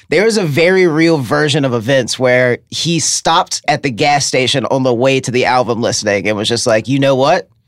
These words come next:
I'm gonna put this on top of this photo I just took,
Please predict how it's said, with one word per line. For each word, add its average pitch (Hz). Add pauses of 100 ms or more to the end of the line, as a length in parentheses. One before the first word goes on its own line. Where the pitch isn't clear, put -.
(420)
I'm 160
gonna 180
put 165
this 143
on 135
top 135
of 120
this 123
photo 127
I 110
just 110
took, 98